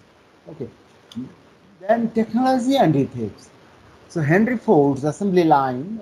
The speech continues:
So I think all of you have heard about Henry Ford, uh, that, uh, you know, uh, famous Ford, right? <clears throat>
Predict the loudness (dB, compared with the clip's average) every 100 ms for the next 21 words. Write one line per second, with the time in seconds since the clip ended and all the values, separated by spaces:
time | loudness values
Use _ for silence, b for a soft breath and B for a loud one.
0 | -10 -4 -2 -2 -4 -8 -4 -2 0 2
1 | 2 2 2 2 2 2 4 2 2 -2
2 | -8 -10 -10 -4 -4 -4 -8 _ _ _
3 | _ -12 -8 -8 -4 -2 0 0 0 0
4 | 0 -2 -10 _ _ -12 -4 0 2 0
5 | -2 0 0 -2 -8 _ _ _ -6 -4
6 | -4 -10 -20 -20 -20 -12 -2 2 2